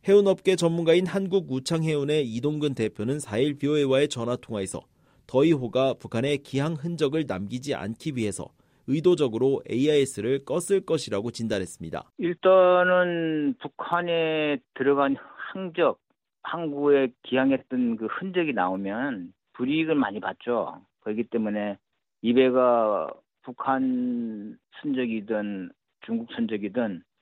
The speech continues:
Speaker 2: 한국이나 일본이나 이런 유엔 산하의 나라에 가면은 육 개월이나 일 년 정도 기항할 수 없는 그런 불이익을 받기 때문에 속일 수도 있고.
Speaker 1: 이 대표는 북한산 석탄을 실은 더이호의 최초 목적지가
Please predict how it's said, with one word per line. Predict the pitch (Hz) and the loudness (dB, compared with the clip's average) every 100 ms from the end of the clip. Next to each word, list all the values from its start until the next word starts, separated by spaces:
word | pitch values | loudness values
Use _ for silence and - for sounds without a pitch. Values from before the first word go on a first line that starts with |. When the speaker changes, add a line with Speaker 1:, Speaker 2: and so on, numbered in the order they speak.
| _ _ | _ _
Speaker 2:
한국이나 | - 170 156 151 151 131 | -6 -2 -2 0 2 4
일본이나 | 113 120 117 120 120 120 117 107 104 | 4 4 4 2 4 2 2 0 -2
이런 | 101 98 98 92 90 82 78 - - _ _ _ _ | -4 -4 -4 -6 -6 -8 -10 -12 -16 _ _ _ _
유엔 | 104 110 117 113 | -4 0 0 0
산하의 | 127 123 120 101 - _ - | -2 0 0 -2 -6 _ -12
나라에 | 110 110 110 104 | -4 0 0 -2
가면은 | - 90 90 107 107 73 78 _ _ _ | -6 -10 -8 -6 -6 -10 -16 _ _ _
육 | 104 110 - | -12 -10 2
개월이나 | 123 113 113 107 101 95 | 4 4 4 0 0 -2
일 | 92 107 104 | -2 0 0
년 | 104 95 95 | 0 -4 -8
정도 | 87 90 - 76 95 131 277 _ _ _ | -10 -10 -10 -6 -2 -2 -4 _ _ _
기항할 | - 110 117 135 | -6 -4 -2 -2
수 | - | -4
없는 | 92 107 117 117 107 98 | -4 2 2 2 0 -4
그런 | 90 104 101 92 87 - - | -8 -8 -6 -6 -10 -14 -8
불이익을 | 123 131 120 | 0 2 2
받기 | - 92 107 | 0 -10 -8
때문에 | 104 95 95 | -6 -6 -6
속일 | - 123 104 | -4 -2 -4
수도 | - | -6
있고. | 87 - - 107 - _ - | -12 -10 -4 -4 -4 _ -10
Speaker 1:
이 | 156 175 | -4 2
대표는 | 165 165 175 208 | 2 4 2 2
북한산 | 190 - 185 185 190 | -2 -2 0 2 0
석탄을 | 185 - 185 175 | -2 -2 0 0
실은 | 165 170 185 | 0 -2 -2
더이호의 | - 117 151 165 143 156 165 | 0 0 2 2 2 0 0
최초 | - 180 - 165 | -4 -4 -2 -2
목적지가 | 110 - 156 135 - 98 - | -2 -6 -6 -6 -8 -8 -8